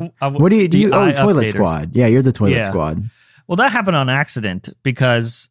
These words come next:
Speaker 1: uh, I think I made a couple jokes about people watching on the toilet, but then everyone started commenting that they were literally watching on the toilet, and so it just became a meme.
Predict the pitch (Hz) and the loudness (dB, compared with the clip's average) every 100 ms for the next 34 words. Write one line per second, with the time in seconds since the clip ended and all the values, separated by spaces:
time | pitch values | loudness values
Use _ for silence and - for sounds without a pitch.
0 | - 120 117 113 107 107 - _ - 131 | -4 -2 0 -2 -2 -4 -8 _ -6 -2
1 | 180 190 175 156 147 - 143 135 120 120 | 0 0 0 0 -2 -2 -4 -6 -4 -2
2 | 143 - - 127 120 113 139 131 120 110 | -2 -4 -10 -4 -2 -2 -4 -4 -2 -2
3 | 117 131 120 107 117 117 143 - 123 127 | -2 -2 -4 -4 -4 -4 -4 -4 -4 -4
4 | 117 120 127 123 135 113 107 135 135 117 | -2 -4 -2 -2 -2 -4 -2 0 0 0
5 | 113 107 117 113 113 117 117 113 110 110 | -2 -4 -4 -2 -2 -2 -2 -2 -4 -4
6 | 113 104 101 127 101 85 104 98 110 101 | -6 -8 -4 -4 -4 -6 -6 -6 -2 -2
7 | 98 104 - 113 117 107 98 98 92 | -2 -6 -8 -8 -6 -4 -4 -4 -6